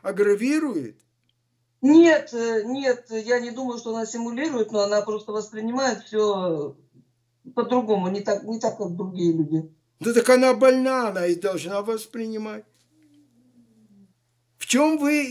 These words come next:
Speaker 2: Она может
Speaker 1: инкримини-
Speaker 2: что-то скрыть, она может что-то скрыть, сказать «не так», обмануть. Ну, вот ради того, чтобы, э, что она считает, что именно так надо лечиться. Мы очень много прошли врачей,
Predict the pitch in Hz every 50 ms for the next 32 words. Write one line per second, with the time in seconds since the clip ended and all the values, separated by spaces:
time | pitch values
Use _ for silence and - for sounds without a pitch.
0 | 254 254 240 226 247 262 247 247 247 247 247 262 247 226 - 262 269 269 233 220
1 | - - _ 240 247 254 262 254 - - - 226 233 262 285 311 311 294 262 240
2 | 226 208 - - 254 240 240 220 202 196 - - 208 214 240 240 233 - - 220
3 | 214 214 240 269 262 269 233 196 185 - - 196 202 214 208 208 - - - -
4 | _ _ _ _ _ _ _ _ _ _ _ _ 202 214 202 220 262 240 220 208
5 | 214 220 220 214 - - - _ _ _ - 202 226 233 233 233 226 214 202 196
6 | 196 185 - - 160 175 202 214 208 - 214 208 202 190 202 - 208 202 220 254
7 | 262 254 - 208 196 190 185 190 185 170 175 180 180 180 180 180 180 175 170 175
8 | 175 175 - - 190 180 - 226 220 208 208 202 196 - 208 - 220 208 202 202
9 | 190 - 208 202 202 202 196 190 185 - 202 180 - - 180 170 165 180 170 170
10 | 170 - - 170 165 - - 170 165 220 254 269 285 262 285 254 262 262 285 269
11 | 247 226 - - 208 202 196 220 196 190 180 185 185 190 - - 277 294 311 320
12 | -